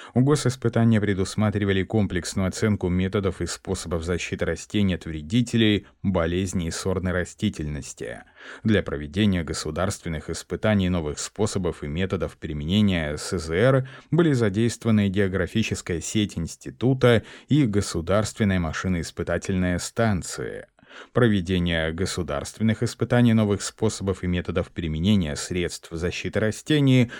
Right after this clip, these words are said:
позволило широко внедрить в практику сельхозпроизводства технологии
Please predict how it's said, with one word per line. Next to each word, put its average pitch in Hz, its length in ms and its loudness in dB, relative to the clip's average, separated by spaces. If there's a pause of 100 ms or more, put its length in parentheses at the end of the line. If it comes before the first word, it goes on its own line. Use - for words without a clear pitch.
(140)
позволило 113 560 4
широко 104 480 0
внедрить 101 460 0
в - 140 -20
практику 95 600 -2
сельхозпроизводства 98 1300 -2
технологии 107 800 0